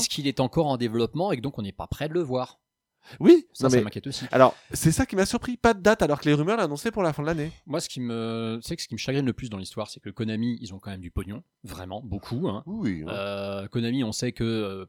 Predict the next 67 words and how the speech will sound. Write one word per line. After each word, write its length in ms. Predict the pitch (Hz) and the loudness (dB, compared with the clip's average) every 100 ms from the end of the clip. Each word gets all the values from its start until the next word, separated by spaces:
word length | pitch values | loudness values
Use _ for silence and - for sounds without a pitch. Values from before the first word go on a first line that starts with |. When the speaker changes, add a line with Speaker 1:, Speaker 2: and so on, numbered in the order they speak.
| - | -10
Speaker 1:
pas 100 | 107 | -8
que 80 | - | -8
les 60 | |
pachinko 640 | 107 107 110 110 131 131 117 | -8 -8 -8 -2 2 4 2
avec 200 | 101 104 | 0 -4
leurs 160 | 101 | -6
jeux 140 | 101 107 | -6 -6
free-to-play, 520 | - 107 101 110 113 | -8 -10 -8 -6 -6
ça 120 | - | -8
marche 280 | 95 101 - | -10 -10 -12
Speaker 3:
Ouais. 60 | 127 | -12
Speaker 1:
bien. 280 | 120 131 156 | -6 -4 -6
Ils 180 | 120 104 | -8 -8
ont 60 | 113 | -8
de 80 | 95 | -10
la 100 | 87 _ | -14 _
thune, 460 | - - 123 131 208 - | -14 -10 -4 -4 -4 -8
hein, 180 | 98 107 | -12 -12
vraiment. 360 | 87 101 220 - - | -12 -12 -12 -16 -18
Speaker 3:
Ils 100 | 95 | -10
ont 80 | 117 | -4
le 80 | 113 | -2
Speaker 1:
Et 20 | |
Speaker 3:
jeu, 160 | 131 131 | 0 2
le 120 | 135 | 0
jeu 100 | 135 | -2
de 80 | 123 | -2
baseball 360 | 139 120 139 135 | -4 -2 -2 0
de 60 | |
référence 440 | 117 117 123 123 - | -2 -2 -6 -6 -6
au 140 | 95 | -6
Japon. 240 | 92 - 98 | -8 -12 -10
Speaker 1:
Voilà. 320 | 101 95 123 | -4 0 2
Speaker 2:
Exactement. 220 | 87 80 139 | 2 0 0
Speaker 1:
Ils 180 | 123 123 | -2 -2
ont, 180 | 120 | -2
euh, 60 | 110 | -2
Momotaro 400 | 123 127 127 120 | -2 -2 -2 -2
no 80 | 110 | -4
Tetsu 300 | 110 - 113 | -8 -8 -8
aussi, 260 | 98 117 | -8 -10
qui 300 | 113 - 98 | -14 -12 -10
est, 40 | 101 | -10
euh, 140 | 92 | -10
une 100 | 95 | -12
des 120 | 92 | -12
sensations 640 | - 120 - 113 - 123 110 | -10 -8 -2 -2 -2 -4 -6
exclusives 400 | 95 - 107 107 | -8 -10 -10 -10
Switch 260 | - 110 104 | -10 -10 -8
au 40 | |
Japon, 340 | 101 98 113 | -8 -6 -8
qui 80 | 113 | -8
est, 40 | 92 | -10
tu 60 | |
sais, 60 | 131 | -10
Speaker 3:
Party 120 | - 101 | -8 -8
Speaker 1:
ce, 60 | |
ce, 80 | 95 | -6
Speaker 3:
game, 100 | 95 | -6
Speaker 1:
ce 100 | 87 | -4
Speaker 3:
hein. 40 | |
Speaker 1:
party 260 | 80 - 117 | -6 -6 -6
game 200 | 120 120 | -4 -4
avec 120 | 95 | -6
des 120 | 101 | -8
trains 260 | - 123 117 | -10 -8 -6
là, 180 | 95 | -6